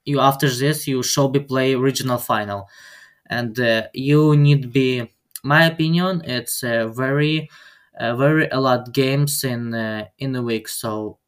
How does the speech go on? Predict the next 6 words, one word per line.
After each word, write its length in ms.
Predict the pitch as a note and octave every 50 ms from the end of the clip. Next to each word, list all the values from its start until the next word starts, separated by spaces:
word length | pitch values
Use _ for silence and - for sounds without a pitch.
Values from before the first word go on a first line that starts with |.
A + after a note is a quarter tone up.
| _ _ _ _ _
always 640 | - - D3 D3 D3 D3 D3+ D#3+ D#3+ D#3+ D#3+ - D3
we 220 | C#3+ C#3+ C#3+ C#3
have, 500 | C#3+ - - C#3+ C3+ C3 C3 B2+ B2 B2
uh, 380 | B2 B2 A#2+ A#2 A#2 A2+ A2+ A2 - _ _ _ _ _ _ _ _ _ _ - - _ _ _ _ _ _ _ -
like, 300 | - - - - _ - - - - - _ _ _ _ _ _ _ _ _
five, 840 | - - - - - - - - C#3+ C3 C#3 D3 D3+ E3 E3+ E3 -